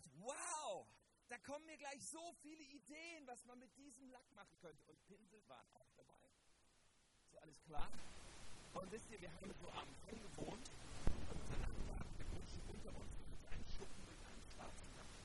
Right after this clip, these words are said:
Und ich kann euch sagen, himmelblau auf schwarz. Es gibt einen fantastischen Kontrast. So haben wir uns ans Werk gemacht, wir konnten dann vielleicht auf diesen Schuppen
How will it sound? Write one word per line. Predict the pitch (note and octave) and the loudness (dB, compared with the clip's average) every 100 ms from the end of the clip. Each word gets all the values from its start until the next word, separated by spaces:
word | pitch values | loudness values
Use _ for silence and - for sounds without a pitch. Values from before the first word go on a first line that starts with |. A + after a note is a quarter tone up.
| - - - - - - - - - - - - - - - - - - - - - - - - - - - | -8 -4 0 2 2 4 6 6 10 12 12 12 6 0 -8 -10 -10 -12 -14 -18 -18 -20 -20 -20 -20 -18 -16
Und | C#3 | -14
ich | - | -14
kann | D#3 D#3 | -14 -14
euch | C#3+ | -16
sagen, | - D#3 C3+ - | -16 -16 -14 -12
himmelblau | E3+ A3 G3 D3 A2 C3 - - - - - - - - | -10 -10 -10 -10 -8 -10 -14 -20 -20 -20 -20 -20 -20 -16
auf | D3 - | -16 -14
schwarz. | - - - B2+ - - - - - - - - - - | -16 -14 -16 -18 -18 -20 -20 -20 -20 -20 -20 -20 -20 -18
Es | - | -16
gibt | - - - | -16 -18 -18
einen | - - | -18 -18
fantastischen | - - - - - - - | -18 -18 -18 -18 -16 -16 -16
Kontrast. | - - - - - | -18 -16 -16 -16 -16
So | B2+ | -16
haben | D3+ E3 | -16 -16
wir | |
uns | D#3 - | -16 -16
ans | - - | -16 -16
Werk | D3+ E3 | -18 -16
gemacht, | E3+ F3 - | -16 -16 -18
wir | C#3 | -18
konnten | D3+ - | -16 -16
dann | D3+ - | -16 -16
vielleicht | - D#3+ | -16 -16
auf | - | -16
diesen | - C#3 | -16 -16
Schuppen | - - - | -14 -14 -12